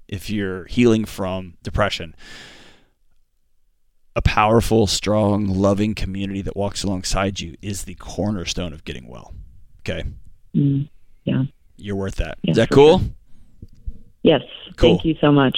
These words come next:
Speaker 1: Let 'em pay for your dinner. And, s-, and on those other nights that you just can't get out of bed, feel free to say no. That's cool. Or tell 'em they can grab tacos and show up at your house. That'd be fantastic. All right, let's take one more. Let's go to Chris in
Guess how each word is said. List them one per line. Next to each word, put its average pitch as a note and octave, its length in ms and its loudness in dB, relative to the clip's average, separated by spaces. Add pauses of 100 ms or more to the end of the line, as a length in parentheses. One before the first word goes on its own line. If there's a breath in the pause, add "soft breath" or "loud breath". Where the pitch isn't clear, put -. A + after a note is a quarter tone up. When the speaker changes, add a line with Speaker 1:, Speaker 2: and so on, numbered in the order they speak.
Speaker 1:
Let C#3 160 6
'em C#3+ 80 6
pay D3 160 6
for D3+ 120 -2
your C#3+ 100 2
dinner. C3+ 440 4
And, A#2+ 220 4
s-, - 420 -8
and C#3 440 4
on B2+ 100 4
those B2+ 160 6
other C#3 140 6
nights C#3+ 240 4
that A#2+ 100 2
you C3 120 6
just A#2 160 2
can't C#3 140 4
get C3+ 80 4
out C3+ 80 6
of B2 60 4
bed, C#3+ 260 4
feel D#3 140 2
free D3 140 2
to C#3 40 2
say D#3 120 4
no. C#3 180 2 (300)
That's - 140 -2
cool. B2 260 4 (380 soft breath)
Or A2 100 4
tell C#3+ 180 8
'em C3 60 2
they C3 80 4
can B2 80 0
grab B2+ 200 4
tacos B2+ 380 2
and G#2+ 100 -4
show B2+ 140 4
up A2+ 100 -2
at F#2+ 100 -4
your A2 120 0
house. E2+ 240 -10
That'd G2 140 -8
be G2+ 80 -4
fantastic. G2 640 -6 (280 loud breath)
All C#3 60 6
right, E3+ 60 4
let's D#3 120 0
take E3 120 4
one F#3 180 6
more. G#3 220 6
Let's F#3+ 140 2
go G3+ 80 8
to D#3 80 4
Chris G#3+ 560 6
in E3+ 460 6